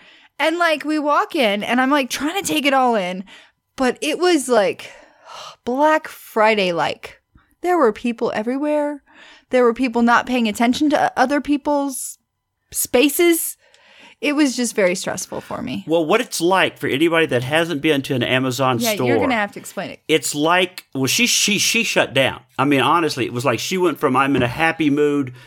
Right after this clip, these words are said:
Speaker 2: to "I hate the world."
Speaker 1: I did not
Speaker 2: And,
Speaker 1: get
Speaker 2: and I would punch
Speaker 1: hateful.
Speaker 2: you in the back of the head
Speaker 1: I
Speaker 2: if I
Speaker 1: didn't
Speaker 2: could.
Speaker 1: punch anyone.
Speaker 2: I didn't say you
Speaker 1: I was
Speaker 2: did. I
Speaker 1: just
Speaker 2: said
Speaker 1: like
Speaker 2: you would. That's when we left that store, your mood had changed completely. You were, like, not happy. You were ready to just go home.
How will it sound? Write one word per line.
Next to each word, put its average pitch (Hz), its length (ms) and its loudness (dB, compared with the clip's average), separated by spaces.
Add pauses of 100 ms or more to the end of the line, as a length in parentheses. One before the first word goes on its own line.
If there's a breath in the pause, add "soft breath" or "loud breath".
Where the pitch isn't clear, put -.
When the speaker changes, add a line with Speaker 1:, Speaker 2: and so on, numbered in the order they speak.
(120 loud breath)
Speaker 2:
to 135 320 0
"I 135 200 2
hate 139 440 -2
the 123 80 -4
world." 123 580 2
Speaker 1:
I 339 120 0
did 392 160 2
not 349 180 2
Speaker 2:
And, 302 80 -6
Speaker 1:
get 294 160 0
Speaker 2:
and 123 120 2
I 139 100 4
would - 200 0
punch 165 260 0
Speaker 1:
hateful. 165 120 2
Speaker 2:
you 143 60 2
in 127 60 -2
the 120 60 0
back 127 280 0
of 131 80 -8
the 123 80 -2
head 120 420 -4
Speaker 1:
I 392 80 0
Speaker 2:
if 466 100 2
I 494 80 2
Speaker 1:
didn't 285 120 -2
Speaker 2:
could. 220 180 0
Speaker 1:
punch 403 300 -4
anyone. 190 460 -4 (140)
Speaker 2:
I 208 100 -2
didn't 247 120 -2
say 226 80 0
you 165 140 0
Speaker 1:
I 320 80 4
was - 140 2
Speaker 2:
did. 381 40 0
I - 60 4
Speaker 1:
just - 100 0
Speaker 2:
said 320 60 2
Speaker 1:
like 220 160 2
Speaker 2:
you 151 100 2 (120)
would. 151 340 0
That's 170 180 0
when 170 160 2
we 208 120 0
left 214 260 0
that 170 120 0
store, 151 520 0 (100)
your 160 220 0
mood 165 300 2
had 135 120 -4
changed 143 340 0
completely. 123 540 -4
You 139 160 2
were, 131 100 0
like, 120 200 2
not 123 200 2
happy. 170 500 0 (180 loud breath)
You 123 160 -2
were 107 80 0
ready 117 260 -2
to 95 60 -8
just 113 240 -8
go 98 180 -4
home. 165 560 0